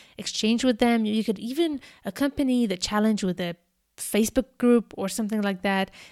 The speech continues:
that creates as well a community feel. Now, example number nine. So this is also something that is a little bit more labor intensive,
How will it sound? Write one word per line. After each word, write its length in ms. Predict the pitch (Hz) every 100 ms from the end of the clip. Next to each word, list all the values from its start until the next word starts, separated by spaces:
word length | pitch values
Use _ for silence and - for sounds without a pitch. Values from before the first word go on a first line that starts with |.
| _
that 120 | 208
creates 420 | - 220 202 196
as 160 | 196 185
well 300 | 196 185 185
a 60 | 196
community 640 | 185 196 185 175 170 -
feel. 440 | 180 - 202 151 - _ _ -
Now, 540 | 254 339 294 180 180 - _ _
example 720 | 226 202 220 240 - 349 339
number 560 | 208 202 202 247 302 302 208
nine. 800 | 190 202 262 214 190 - 202 - _
So 200 | - 190
this 300 | 180 320 349
is 140 | 240 _
also 300 | 240 269 294
something 920 | - - 196 214 262 262 262 208 185
that 340 | 185 180 185 185 -
is 400 | 202 180 180 - - - _
a 60 | 226
little 320 | 214 277 330
bit 300 | 277 285 247
more 240 | 214 208
labor 420 | 202 185 208 240
intensive, 800 | 277 285 294 320 311 339 339 320